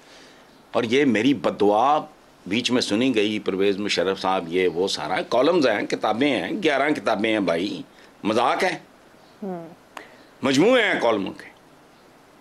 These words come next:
Speaker 1: एक शायरी की किताब है, बाकी सारे कॉलमों के मजमूए हैं। तो ब-, ब-,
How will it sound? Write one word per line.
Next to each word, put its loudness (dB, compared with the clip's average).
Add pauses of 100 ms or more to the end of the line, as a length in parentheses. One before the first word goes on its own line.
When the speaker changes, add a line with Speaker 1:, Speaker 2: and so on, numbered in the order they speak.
(440)
Speaker 1:
एक 0
शायरी 0
की 2
किताब 2
है, 2
बाकी 2
सारे 2
कॉलमों 0
के 2
मजमूए 4
हैं। -2
तो -2
ब-, 0
ब-, -4